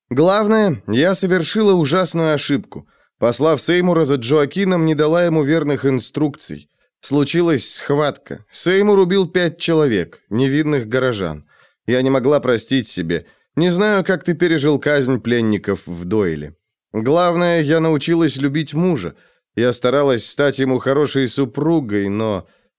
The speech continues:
Нужно верить, а я не могу, не умею. Знаю, он желает мне добра, но все выходит скользко, склизко. Не могу, не справляюсь. Я недостаточно змея, чтобы ловко скользить.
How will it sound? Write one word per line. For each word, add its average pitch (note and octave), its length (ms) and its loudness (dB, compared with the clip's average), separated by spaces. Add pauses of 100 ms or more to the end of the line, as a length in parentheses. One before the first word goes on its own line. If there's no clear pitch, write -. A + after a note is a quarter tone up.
(240)
Нужно F3 400 2
верить, D3+ 500 0
а G2 140 0
я C#3+ 220 0
не E3+ 120 0
могу, A#2+ 400 -4 (240)
не C#3+ 180 0
умею. A#2+ 520 0 (420)
Знаю, D3 420 0
он D3 160 2
желает D#3+ 440 2
мне D#3+ 260 0
добра, E3 400 2
но D3 140 0
все E3 220 -2
выходит D3 440 0
скользко, - 720 -4
склизко. D3+ 800 -2 (440)
Не D3+ 220 2
могу, A#2+ 480 -2 (160)
не C#3 220 2
справляюсь. C3+ 920 0 (420)
Я F#3+ 440 2
недостаточно E3+ 960 2
змея, D3+ 580 0
чтобы G2+ 300 -4
ловко G#2 360 0
скользить. F#2 640 -6